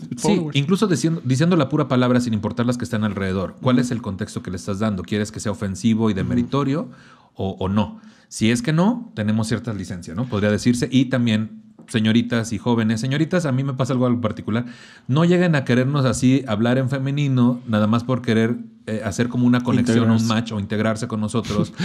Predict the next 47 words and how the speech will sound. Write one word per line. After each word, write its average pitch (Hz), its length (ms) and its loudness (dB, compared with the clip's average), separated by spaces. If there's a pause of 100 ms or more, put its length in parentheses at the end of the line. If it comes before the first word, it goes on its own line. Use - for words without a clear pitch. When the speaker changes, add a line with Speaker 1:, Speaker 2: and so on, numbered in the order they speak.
Speaker 2:
<laughs> - 200 -14
Speaker 1:
porque 127 220 0
es, 123 180 -2
es 120 200 2
lo 170 100 4
mismo. 151 460 2
No 113 120 2
es, 135 120 -2
no 139 100 2
es 143 80 0
parte 143 300 -2
de 139 80 0
nuestro, 113 580 0
no 123 360 0
son 156 160 0
parte 160 200 -2
de 156 80 0
nuestro 113 540 0 (360)
entorno 131 440 2
Speaker 2:
<laughs> - 0 -
Yo 135 100 4
tengo 156 160 2
Speaker 1:
real. - 120 4
Speaker 2:
una 160 120 4
amiga 156 140 4
de 156 80 2
Sonora 123 340 2
que 135 80 -2
siempre, 123 460 2
siempre 143 300 0
que 143 60 0
me 123 140 0
ve 113 80 0
es 117 80 0
como 131 220 -2
de, 120 80 -2 (220)
"¡Hola, 330 360 4 (140)
putona!" 311 960 4
Y 226 40 4
así, 180 300 4
yo 170 140 2
como 165 220 0
de, 127 260 0
es 135 120 -4
que 170 120 0
si, 160 120 -4 (140)
si, 143 120 0